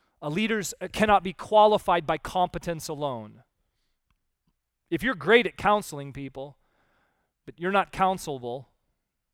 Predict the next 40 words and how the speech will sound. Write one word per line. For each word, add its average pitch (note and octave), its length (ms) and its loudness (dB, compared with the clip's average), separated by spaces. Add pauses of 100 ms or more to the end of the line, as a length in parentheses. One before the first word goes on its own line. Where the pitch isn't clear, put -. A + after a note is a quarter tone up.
(320)
disqualified B2 840 -10 (960)
in D3+ 100 -12
the C3+ 80 -12
context B2+ 300 -12
of A2+ 60 -18
the G#2 60 -20
church. - 560 -16 (1700)
We're A3+ 80 4
not C#4+ 180 6
trying B3 340 0
to G#3+ 60 0
meet, G#3+ 340 0
and F#3 80 -4
we E3+ 80 -2
never G3+ 340 4
have G#3 100 -2
tried G3+ 300 0
to E3+ 60 -4
meet F3 200 -4
some, F3+ 180 -4
like, D#3+ 200 -4
quota D3+ 720 -4 (120)
of - 200 -18
people D#3 360 -10
that C#3+ 140 -6
we C#3 80 -10
want C#3 260 -8
to C#3 120 -12
attend C3 440 -12
on C#3+ 140 -10
the D3+ 80 -12
weekend D#3 760 -14
or A2+ 420 -18 (300)
get D3+ 220 -4
into D3+ 440 -10
a C#3+ 60 -6
certain D3+ 320 -10
program D3 680 -8
or B2 100 -12
ministry. D3 760 -10